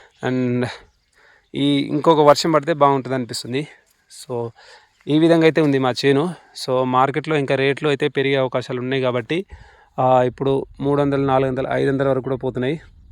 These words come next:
ఇంకా రాను రాను కాలంలో వెయ్యికి పోయినా మనం ఆశ్చర్యపోవాల్సిన అవసరం లేదు. So, అలా పోతేనే, ఆ, రైతులకు ఎంతో కొంత లాభం వచ్చే అవకాశాలు ఉంటాయి. లేకుంటే ఇంత పొలంలో మనం పెట్టే నాల-, నలభై, యాభై వేల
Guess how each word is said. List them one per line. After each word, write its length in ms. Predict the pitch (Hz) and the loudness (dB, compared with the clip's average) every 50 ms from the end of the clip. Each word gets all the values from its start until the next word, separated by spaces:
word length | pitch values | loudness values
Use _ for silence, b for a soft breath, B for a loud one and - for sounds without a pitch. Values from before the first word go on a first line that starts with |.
| - - - | -20 -12 -10
ఇంకా 260 | 139 131 135 135 127 | -6 -2 0 0 0
రాను 200 | 127 131 139 135 | 2 0 0 0
రాను 140 | 143 147 147 | -2 -2 0
కాలంలో 340 | 135 139 139 135 135 135 135 | 0 -2 -2 0 -2 -2 -2
వెయ్యికి 400 | 123 127 131 127 131 127 127 - | -2 -2 -2 -4 -4 -8 -8 -6
పోయినా 220 | - 135 135 143 | -4 -4 -2 -2
మనం 240 | 147 143 135 131 127 | -2 -2 -4 -2 -4
ఆశ్చర్యపోవాల్సిన 640 | 123 120 - - 123 123 - 123 120 120 113 - 123 | -4 -6 -6 -8 -10 -8 -6 -6 -6 -6 -8 -10 -14
అవసరం 220 | 113 - - 123 | -14 -14 -10 -8
లేదు. 220 | 117 117 117 135 175 B B B B B B B B B | -6 -4 -4 -4 -6 B B B B B B B B B
So, 280 | - - 143 135 131 - - | -4 2 4 4 4 4 2
అలా 180 | - 143 147 147 | 2 4 4 4
పోతేనే, 520 | 123 135 147 143 156 175 185 196 196 - - - - - - - | 4 2 0 2 2 2 2 2 0 -2 -6 -12 -16 -16 -6 -2
ఆ, 300 | 143 131 131 127 127 127 | 0 2 2 2 2 2
రైతులకు 420 | 123 123 127 131 127 139 135 120 139 | 0 0 -2 -2 -2 -2 -2 -2 -2
ఎంతో 220 | 131 131 - 139 | -2 -2 -2 -2
కొంత 360 | 127 131 123 117 147 156 180 185 b b b b b b b b b b b _ - | -2 -2 0 2 2 0 0 -2 b b b b b b b b b b b _ 4
లాభం 360 | 123 127 139 147 156 160 156 | 6 8 8 8 6 4 0
వచ్చే 180 | 147 - 151 | 0 0 0
అవకాశాలు 360 | 135 127 123 139 127 113 - 127 | 0 2 2 0 -2 -2 -4 -4
ఉంటాయి. 300 | 117 120 139 170 165 B B B B B B B - | -2 0 0 0 -2 B B B B B B B -4
లేకుంటే 480 | 127 139 139 147 147 139 165 165 - - _ | -2 -2 0 0 0 0 -2 -2 -2 -4 _
ఇంత 160 | 143 139 135 143 | -8 -4 -4 -2
పొలంలో 380 | 127 139 139 139 143 143 143 | 0 0 2 2 2 2 2
మనం 400 | 139 139 139 135 135 131 127 117 - | 2 2 0 0 -2 -2 -4 -4 -4
పెట్టే 260 | - 131 - - 139 135 | -6 -4 -2 -2 -2 0
నాల-, 340 | 131 131 131 131 135 135 - - - 135 | 2 2 2 2 2 0 -4 -6 -8 -4
నలభై, 380 | 127 127 127 131 127 135 135 135 | -2 0 0 0 0 2 2 4
యాభై 260 | 131 127 127 123 123 | 4 4 2 2 0
వేల 320 | 120 127 127 123 123 127 | 0 0 0 0 0 -2